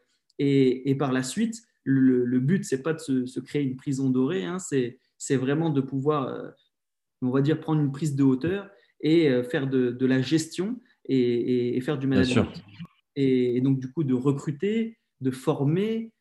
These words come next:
Speaker 1: euh, de, de, de, de suivre et de contrôler, hein. C'est, c'est vraiment les, les quatre étapes, euh, piliers chez nous pour, euh, pour pouvoir, euh, suivre le, ce, ce, ce, le business et que tout se passe bien. Et, euh,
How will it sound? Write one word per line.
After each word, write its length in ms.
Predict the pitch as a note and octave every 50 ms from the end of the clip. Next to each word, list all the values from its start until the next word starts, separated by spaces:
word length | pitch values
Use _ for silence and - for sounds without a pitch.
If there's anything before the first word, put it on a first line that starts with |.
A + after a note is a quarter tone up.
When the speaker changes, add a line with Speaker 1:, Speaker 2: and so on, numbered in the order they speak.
| _ _ - -
Speaker 1:
euh, 440 | C#3 C3 B2+ B2+ B2 B2 A#2+ A#2+ A#2+
de, 320 | - B2 B2 B2+ B2 B2+
de, 220 | B2+ B2 B2 B2 B2
de, 280 | B2+ - - - - - -
de 80 | C3
suivre 380 | B2+ - - A#3 C#4 B3 F3+ D3+
et 20 |
de 80 | D3+ D3+
contrôler, 480 | - E3 D#3 - - D3+ D3 C3+ B2+
hein. 140 | B2 B2 C3
C'est, 200 | C3+ - - A#2+
c'est 160 | B2 - -
vraiment 300 | B2+ C3+ C#3 C#3+ E3 E3+
les, 140 | E3 C#3+ C3
les 140 | C3 C#3 C3+
quatre 200 | C3+ E3 D#3 D3
étapes, 380 | D3+ C3+ C#3+ - E3+ E3 - -
euh, 180 | C3+ C3 C3 -
piliers 300 | - E3+ D#3+ D#3+ D#3+ E3+
chez 220 | - - D3 C3+
nous 200 | C#3 F3+ G#3 A#3 _ _ _ _ _ _
pour, 280 | - - D3+ C3+ C3+ C3+
euh, 180 | C3 B2+ B2 B2+
pour 160 | C3 C3 C3+
pouvoir, 400 | - C3+ B2+ C#3 D#3 D#3 D3+ B2+
euh, 340 | B2 B2 A#2+ A#2 A2+ - - _ _
suivre 440 | - - - - G3+ G3+ D3 C3+ C3 B2+
le, 120 | C3 B2+
ce, 280 | B2+ - - C#3 B2+ B2
ce, 180 | - - -
ce, 140 | - - C#3+
le 260 | C3+ B2+ A#2+ B2+ C3+
business 480 | B2+ C3 C3 B2+ D#3 G3+ A#3+ - - - _ - _ - -
et 80 | C#3
que 100 | - E3
tout 180 | C#3 C#3+ A#3+ A3+
se 100 | - -
passe 240 | - E3 D3+ D3 C3
bien. 160 | B2 A2 - - _ _ _ _ _ _ _ _ _ _ _ - - - -
Et, 300 | - C3 B2+ B2+ B2 B2
euh, 260 | A#2+ A#2+ A#2 A#2 A2+